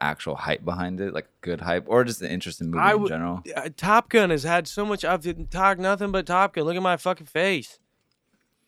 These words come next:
Speaker 1: Yeah,
Speaker 2: You
Speaker 1: but
Speaker 2: should
Speaker 1: it's a,
Speaker 2: go
Speaker 1: it's a,
Speaker 2: see it. It's so
Speaker 1: but it's like
Speaker 2: good.
Speaker 1: a, I don't know. It's, I'm not really into those kinda, I'm not, like, into, like, action movies like that. I like more of,
Speaker 2: Yeah.
Speaker 1: like, uh,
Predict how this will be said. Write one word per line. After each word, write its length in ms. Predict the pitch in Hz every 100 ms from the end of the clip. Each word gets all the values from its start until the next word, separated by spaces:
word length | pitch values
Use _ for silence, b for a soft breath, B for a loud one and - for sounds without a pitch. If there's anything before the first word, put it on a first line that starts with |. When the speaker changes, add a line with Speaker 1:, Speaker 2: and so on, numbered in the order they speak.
| b _
Speaker 1:
Yeah, 160 | 139 151
Speaker 2:
You 40 |
Speaker 1:
but 40 | 143
Speaker 2:
should 60 |
Speaker 1:
it's 140 | - 139
a, 40 |
Speaker 2:
go 120 | 175
Speaker 1:
it's 140 | 180 131
a, 80 | 123
Speaker 2:
see 280 | 202 190
it. 220 | 143 - _
It's 200 | - -
so 180 | - -
Speaker 1:
but 80 | 131
it's 100 | 143
like 100 | 147
Speaker 2:
good. 360 | 127 104 139 - _ _ _ _ _ _ -
Speaker 1:
a, 40 |
I 140 | 120 76
don't 100 | 50
know. 300 | 50 62 - _ _ _ _
It's, 280 | - - - _ _ _
I'm 100 | -
not 140 | 143 135
really 180 | 120 92
into 160 | 101 92
those 180 | 87
kinda, 200 | - 82
I'm 100 | -
not, 180 | 117 92
like, 280 | 95 - - -
into, 200 | 85 76
like, 200 | 67 -
action 360 | 69 73 - -
movies 240 | 78 - -
like 140 | - -
that. 240 | 50 50 -
I 60 |
like 240 | 92 104 85
more 240 | 90 85
of, 60 | 78
Speaker 2:
Yeah. 60 |
Speaker 1:
like, 280 | 78 73 -
uh, 320 | 71 65 71